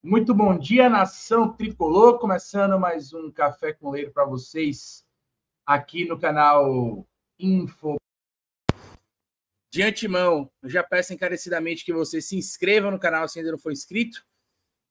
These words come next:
ative o sininho de notificações pra não perder absolutamente nenhum conteúdo e, claro, deixe seu like. Quanto mais like, mais o YouTube entende que o nosso conteúdo aqui é relevante e entrega para mais torcedores tricolores. Afinal, aqui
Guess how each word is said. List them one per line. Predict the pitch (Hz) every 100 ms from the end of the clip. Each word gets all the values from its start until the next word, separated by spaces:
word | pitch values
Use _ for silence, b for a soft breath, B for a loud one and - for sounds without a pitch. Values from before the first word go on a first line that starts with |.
| _ -
ative | 170 - - 240 165 131 - _ _
o | 151
sininho | - 180 175
de |
notificações | 175 170 185 175 156 170
pra | - 165
não | 311
perder | 156 160 156 -
absolutamente | 202 226 190 190 180 165 165 165
nenhum | 165 151
conteúdo | 185 196 196 185
e, | 202
claro, | 156 151 165 _ _ _ _ _
deixe | 135 165 -
seu | - 160
like. | 156 170 - - _ _ _ _ -
Quanto | 247 247
mais | 214 175
like, | 170 180 180
mais | 170 175 160
o | 165
YouTube | 160 160 160
entende | 139 156 160 139
que |
o | 151
nosso | 156 170 -
conteúdo | 165 - 156 151
aqui | 139
é | 143
relevante | 180 139 139 143 -
e | 139
entrega | - 135 131 131
para | 151 139
mais | 127 127 123
torcedores | 143 147 160 147 156
tricolores. | 240 226 165 165
Afinal, | 165 - 135 143
aqui | 151 - - 175 165